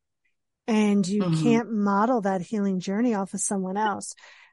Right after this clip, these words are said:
Speaker 1: but you can know that they've done it, so you can do it, and you can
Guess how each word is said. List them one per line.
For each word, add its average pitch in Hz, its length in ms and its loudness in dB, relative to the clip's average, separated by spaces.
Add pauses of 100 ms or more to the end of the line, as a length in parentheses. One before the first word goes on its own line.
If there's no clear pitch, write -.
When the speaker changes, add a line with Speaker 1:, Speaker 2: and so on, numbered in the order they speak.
(100)
Speaker 1:
but 214 280 0
you 233 200 -2
can 233 540 2
know 202 640 2
that 202 540 0 (560)
they've 214 300 4
done 185 220 -2
it, 240 200 -4
so - 140 -6
you 202 220 2
can 202 360 -2 (100)
do 190 220 -6
it, 214 180 -2
and 226 180 -4
you 214 240 2
can 220 520 0